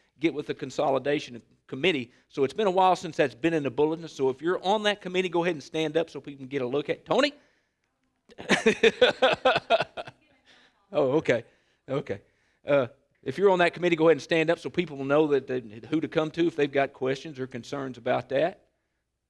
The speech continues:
Okay, you see these here? We got Savannah. She's, she's back there tending to a little one back there. And,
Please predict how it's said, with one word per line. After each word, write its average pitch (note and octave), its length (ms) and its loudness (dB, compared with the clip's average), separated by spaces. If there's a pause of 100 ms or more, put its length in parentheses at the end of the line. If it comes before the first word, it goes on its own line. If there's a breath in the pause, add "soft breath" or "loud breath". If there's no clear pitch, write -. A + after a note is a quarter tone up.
(160)
Okay, A#2+ 360 -2
you A2+ 60 -10
see D#3 240 -2
these D#3 200 -2
here? E3 200 -2
We C3+ 60 -8
got C3+ 200 -2
Savannah. D#3 480 -2
She's, D3 460 -14
she's C3 180 -20
back C#3 240 -4
there C3+ 140 -6
tending C#3 400 -10
to C#3 180 -8
a - 20 -2
little C3+ 240 -6
one B2 140 -10
back C3 300 -6
there. C3+ 280 -8
And, A#2+ 300 -10